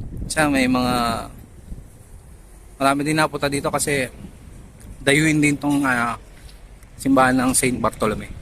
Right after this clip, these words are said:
Ah, Bartolome Church. Ayan.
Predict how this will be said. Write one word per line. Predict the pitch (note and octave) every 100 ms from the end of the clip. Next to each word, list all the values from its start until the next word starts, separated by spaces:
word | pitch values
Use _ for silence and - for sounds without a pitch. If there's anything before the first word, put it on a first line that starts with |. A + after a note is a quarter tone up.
| - - - - - - - -
Ah, | C3
Bartolome | C#3 - C#3 C3+
Church. | B2 G#2 G2+ - - - - A2
Ayan. | G#2 F#2